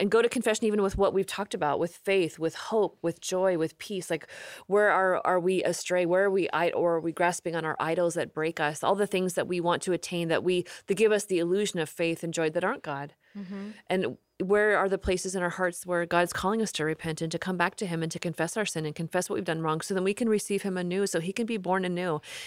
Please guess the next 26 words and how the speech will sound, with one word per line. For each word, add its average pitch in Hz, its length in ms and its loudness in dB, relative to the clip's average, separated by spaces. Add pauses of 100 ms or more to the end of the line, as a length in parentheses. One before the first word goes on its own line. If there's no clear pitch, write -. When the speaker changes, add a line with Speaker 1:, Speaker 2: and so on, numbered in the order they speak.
Speaker 1:
And 202 100 4
it's 202 120 2
not 240 100 2
just 269 140 -4
something 214 240 0
that 160 100 2
sounds 190 320 -4
nice, 170 140 -2
it's - 180 -4
true. 160 520 -4 (280)
Speaker 2:
Mm-hmm. 196 440 -8
Speaker 1:
It's 208 200 0
true. 262 380 0
And, 180 180 0
and 185 160 2
this 208 160 0
is - 120 -2
how 196 200 0
transformation 185 720 -2
happens. 180 340 -4
It's - 140 -6
in 175 100 -2
these 180 220 -2
little 165 180 -2
things 151 380 -8
that 151 260 0